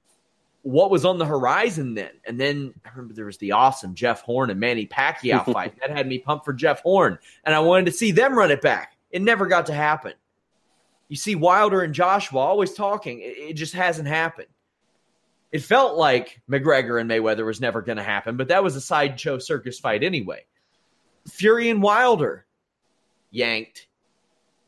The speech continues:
Speaker 1: What? How can we just, how can things shift to make these fights that, that people wanna see? 'Cause there's plenty of them right now.
Speaker 2: <laughs> Really, it all stems back, and this is not a new thing, it all stems back to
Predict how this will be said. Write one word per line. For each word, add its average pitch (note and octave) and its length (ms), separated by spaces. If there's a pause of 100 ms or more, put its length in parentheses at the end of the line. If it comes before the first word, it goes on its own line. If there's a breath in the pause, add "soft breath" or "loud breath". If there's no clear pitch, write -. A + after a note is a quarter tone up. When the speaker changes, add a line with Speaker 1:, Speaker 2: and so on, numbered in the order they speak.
(140)
Speaker 1:
What? E3 460
How A3 300
can B3 240
we G3+ 140
just, D#3 300 (640)
how G#3 320
can G#3 240
things F#3+ 260
shift - 440
to D#3+ 80
make D#3+ 260
these D3+ 180
fights F3 440
that, C3 240 (340 soft breath)
that C#3+ 160
people F#3 260
wanna D#3 200
see? A3+ 200
'Cause E3+ 140
there's B2+ 240 (100)
plenty F#3 680
of G2+ 160
them F2+ 200
right D#2 200
now. - 200
Speaker 2:
<laughs> A2+ 120 (1200 loud breath)
Really, D#3 500 (200)
it D#3 160
all F3 240
stems E3 360
back, D3 240
and D3 120
this A#2+ 120
is A#2+ 120
not A#2+ 200
a A#2 60
new D3 260
thing, A#2+ 320
it B2+ 100
all B2+ 140
stems C3 300
back A#2 360
to A2+ 220